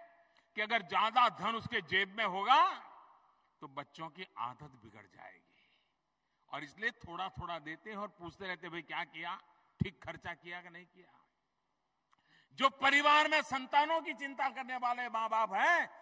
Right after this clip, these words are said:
वो ये भली भांति जानते हैं कि अगर जेब में पैसे होते हैं, तो पता नहीं कहां से कहां रास्ते भटक जाते हैं। और इसलिए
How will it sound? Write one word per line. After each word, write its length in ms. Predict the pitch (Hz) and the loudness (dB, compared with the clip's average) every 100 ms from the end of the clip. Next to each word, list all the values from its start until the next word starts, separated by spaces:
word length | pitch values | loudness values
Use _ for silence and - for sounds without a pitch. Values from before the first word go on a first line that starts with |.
| - 151 | -16 -6
वो 100 | 208 | -4
ये 80 | |
भली 320 | 185 - 254 285 | -4 -6 -6 -4
भांति 400 | - 208 214 190 | -2 -4 -4 -4
जानते 340 | 180 190 226 | -2 -2 -2
हैं 400 | 196 196 170 - - _ _ | 0 2 0 -4 -14 _ _
कि 60 | 170 | -12
अगर 160 | 160 160 | -10 -10
जेब 420 | 127 165 185 170 | -8 -8 -8 -10
में 140 | 175 | -12
पैसे 300 | 165 165 165 | -8 -8 -8
होते 320 | 165 165 165 | -10 -10 -6
हैं, 500 | 202 208 247 220 117 - - - | -2 2 2 2 -2 -10 -20 -16
तो 100 | 156 | -16
पता 380 | - 147 156 160 | -12 -8 -6 -8
नहीं 180 | 165 | -8
कहां 300 | 151 147 139 | -8 -8 -6
से 180 | 151 156 | -10 -12
कहां 300 | 135 135 143 | -12 -12 -10
रास्ते 340 | 127 127 - 143 | -8 -10 -12 -20
भटक 400 | - 117 117 95 | -20 -20 -20 _
जाते 340 | 90 _ _ | -20 _ _
हैं। 180 | _ _ _ _ _ _ _ _ _ _ _ _ _ _ _ _ _ _ _ _ _ _ _ _ _ _ _ _ _ _ _ _ _ _ _ _ _ _ - | _ _ _ _ _ _ _ _ _ _ _ _ _ _ _ _ _ _ _ _ _ _ _ _ _ _ _ _ _ _ _ _ _ _ _ _ _ _ -6
और 140 | 156 | -6
इसलिए 480 | 160 143 170 190 220 | -6 -12 -12 -10 -12